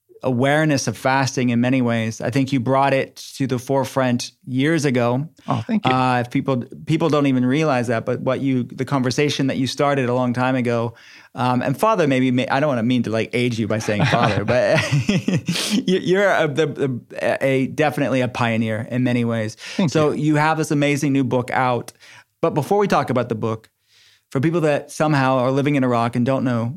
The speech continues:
Speaker 1: who, who you are, break down your work, break down your mission.
Speaker 2: Well, I used to weigh three hundred pounds when I was young, and I had arthritis in my knees when I was fourteen. Most of the diseases of aging, you know, prediabetes, high risk of stroke and heart attack on labs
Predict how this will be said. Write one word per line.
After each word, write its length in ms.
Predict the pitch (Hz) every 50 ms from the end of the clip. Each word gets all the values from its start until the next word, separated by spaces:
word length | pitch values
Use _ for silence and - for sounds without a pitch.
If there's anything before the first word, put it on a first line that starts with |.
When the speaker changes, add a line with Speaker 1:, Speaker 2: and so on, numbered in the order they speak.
| 247 269 214
Speaker 1:
who, 200 | 135 123 120 113
who 160 | - 131 127
you 220 | 135 135 131 123 110
are, 220 | 107 107 110 110 - - - - - _
break 260 | - 151 160 170 165 -
down 440 | 180 160 143 123 113 113 107 92 - _ _ - - -
your 200 | - 131 135 131
work, 440 | 131 135 135 135 131 135 - -
break 160 | - 135 131 120
down 280 | 139 131 127 123 120
your 80 | 120 117
mission. 440 | 120 120 117 - 117 120 113 113 104 _ _ _ _ _ -
Speaker 2:
Well, 180 | 120 117 107 - - -
I 60 | - -
used 220 | 117 127 131 -
to 60 | 143
weigh 120 | 127 120 113
three 160 | - 117 110
hundred 200 | 110 107 101 95
pounds 440 | 95 92 92 95 101 95 - - -
when 140 | - 104
I 40 | 101
was 140 | 101 101 95
young, 300 | 98 90 92 101 98 98 - _ _ _ _ _ _ _ _ _ _ _ -
and 340 | - 139 92 92 92 95 92
I 40 | 92
had 100 | 95 90
arthritis 580 | 90 90 92 - - 101 95 98 95 95 -
in 60 | - 107
my 100 | 92 95
knees 280 | 90 90 92 90 87
when 80 | 90 85
I 40 | 82
was 120 | 85 -
fourteen. 560 | - - 90 82 76 - 95 87 87 87 - _ _ - - - _ _ _ _ _ _ _ -
Most 320 | 127 127 131 127 - -
of 100 | 143 123
the 100 | 110 113
diseases 520 | 104 95 107 95 98 104 101 101 104 90 101
of 100 | 92 85
aging, 460 | 85 87 90 90 87 85 87 85 - - _ _ -
you 100 | - 85
know, 120 | 85 87 98 _ - -
prediabetes, 800 | 107 90 90 85 85 80 76 82 80 85 85 82 82 80 - -
high 160 | - - 85
risk 300 | 85 87 82 - - 95
of 80 | 80
stroke 240 | - - 82 78 -
and 100 | 90 71
heart 160 | 80 85 80
attack 320 | 80 78 - - 95 87 -
on 180 | 85 80 82
labs 460 | 80 78 78 76 78 82 80 - -